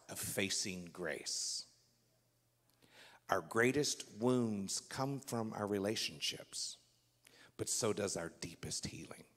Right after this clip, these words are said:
The risk is worth it. I love that. Some of us have been hurt so bad that we have our guard up and we're not gonna let anybody hurt us again.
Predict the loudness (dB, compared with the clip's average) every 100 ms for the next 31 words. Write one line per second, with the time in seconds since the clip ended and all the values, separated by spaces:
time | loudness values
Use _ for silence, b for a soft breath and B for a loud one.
0 | _ _ _ _ _ _ -20 -20 -20 -20
1 | _ -20 -20 _ _ _ -20 -20 -20 -20
2 | -20 _ _ -20 _ -4 -2 2 2 0
3 | -2 -4 -4 -4 -6 -10 -10 -10 -10 -2
4 | -2 -2 -8 -10 -16 _ _ _ _ _
5 | b b b b b _ _ _ _ _
6 | _ _ _ _ _ _ _ _ _ _
7 | _ _ _ _ _ b b b b 0
8 | 2 4 4 0 2 2 4 2 2 2
9 | 4 4 4 2 0 -2 0 0 0 0
10 | 2 2 2 -2 -2 0 0 0 -6 -4
11 | -2 2 2 2 0 0 0 -4 -6 -10